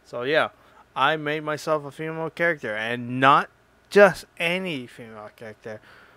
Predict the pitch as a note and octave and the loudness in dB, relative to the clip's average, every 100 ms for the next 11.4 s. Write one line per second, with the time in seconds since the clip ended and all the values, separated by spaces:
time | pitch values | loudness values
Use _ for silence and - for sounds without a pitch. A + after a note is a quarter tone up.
0 | _ _ _ - A#2+ - - E3+ _ _ | _ _ _ -10 -10 -8 -8 -8 _ _
1 | _ - C#3 D#3+ D#3+ C#3+ B2+ C3 - _ | _ -4 -2 0 -2 -4 -6 -6 -8 _
2 | - C#3+ C#3+ C#3 C3+ C3+ A#2+ A2+ D3+ F3+ | -8 -4 -2 -2 -4 -4 -8 -6 -2 0
3 | C#3+ C3+ A#2 A2 A2+ _ _ - C#3+ B2+ | -2 -6 -14 -18 -20 _ _ -6 -4 -4
4 | B2 D#3+ A3 A3 A3+ G#3 G3 F3 E3+ F3 | -2 0 0 2 2 2 -2 0 0 -2
5 | F3+ _ _ _ _ _ - C3 A#2+ A#2 | -8 _ _ _ _ _ -10 -8 -8 -12
6 | A2 - E3 D#3+ C3+ D3+ C3+ A#2 - _ | -10 -6 -2 -2 -2 -2 -4 -8 -16 _
7 | F#3 D#3+ C#3+ C#3 C3 G#2 G2+ D#3 B2+ A#2 | 2 4 2 0 -4 -14 -14 -6 -4 -4
8 | A2+ _ _ - _ _ _ - C#3+ C#3 | -6 _ _ -20 _ _ _ -12 -6 -6
9 | C3 D3 D3 - D#3+ D#3 C#3+ - _ _ | -2 -2 -2 -2 -2 -2 -6 -14 _ _
10 | _ _ - B2 B2 G#2+ D3 F3 - F3+ | _ _ -20 -20 -18 -8 -4 -4 -2 0
11 | E3+ D#3+ - - | 0 -4 -10 -16